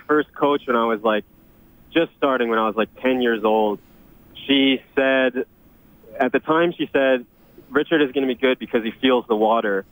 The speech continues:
And at that time, she said this to my parents, and at that time, neither I nor they had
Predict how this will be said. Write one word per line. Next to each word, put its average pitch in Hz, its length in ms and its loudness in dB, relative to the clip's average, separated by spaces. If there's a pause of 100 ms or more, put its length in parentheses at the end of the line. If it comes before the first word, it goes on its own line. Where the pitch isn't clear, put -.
(260)
And 120 160 0
at 120 60 -4
that 165 240 -2
time, 143 360 -2 (680)
she 139 120 -10
said 160 140 0
this 143 160 0
to - 60 -12
my 127 120 2
parents, 123 440 -2
and 110 300 0
at 110 120 -2
that 131 220 -2
time, 127 420 -4
neither 117 300 0
I 127 220 0
nor 120 260 -2
they 110 420 0
had 107 160 -4